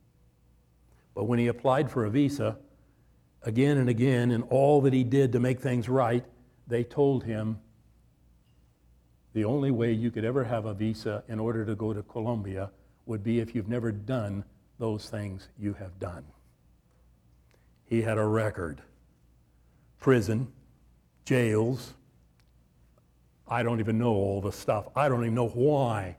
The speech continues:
and what he did. It came to an end, his great desire. You'd have to say,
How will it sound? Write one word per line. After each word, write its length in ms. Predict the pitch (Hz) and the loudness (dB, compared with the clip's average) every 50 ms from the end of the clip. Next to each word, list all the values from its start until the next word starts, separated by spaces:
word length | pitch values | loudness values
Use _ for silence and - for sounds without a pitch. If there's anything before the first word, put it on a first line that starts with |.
| _ - | _ -10
and 160 | 113 110 107 | -10 -4 0
what 200 | 139 135 117 110 | 0 0 2 0
he 100 | 123 117 | -2 -4
did. 400 | 107 123 123 107 90 82 80 - - _ _ _ _ _ _ _ _ _ _ _ _ _ _ _ _ _ _ _ _ _ _ _ _ _ _ _ _ _ _ _ _ _ _ _ _ _ _ _ _ _ _ _ _ - | -2 -2 -2 -4 -4 -6 -10 -14 -18 _ _ _ _ _ _ _ _ _ _ _ _ _ _ _ _ _ _ _ _ _ _ _ _ _ _ _ _ _ _ _ _ _ _ _ _ _ _ _ _ _ _ _ _ -6
It 180 | 107 104 104 | -6 -6 -4
came 320 | - - 110 101 101 98 92 | -4 -4 -4 -4 -4 -4 -6
to 160 | - 120 107 | -6 -6 -4
an 100 | 110 107 | -2 -2
end, 300 | 107 104 95 87 87 85 | -2 -2 -2 -4 -6 -10
his 220 | - 104 92 - | -8 -8 -10 -8
great 260 | - - 104 98 90 87 | -6 -6 -4 -4 -4 -6
desire. 580 | 104 98 92 - 95 92 90 85 82 85 - - _ _ _ _ _ _ _ _ _ _ _ _ _ _ _ _ _ _ _ _ | -8 -8 -6 -6 -6 -6 -6 -8 -10 -12 -14 -16 _ _ _ _ _ _ _ _ _ _ _ _ _ _ _ _ _ _ _ _
You'd 180 | - 107 101 90 | -4 -4 -2 -2
have 180 | 104 95 90 - | -4 -6 -6 -6
to 100 | - 98 | -8 -8
say, 380 | - - 113 101 98 92 90 | -4 -4 -4 -2 -4 -4 -8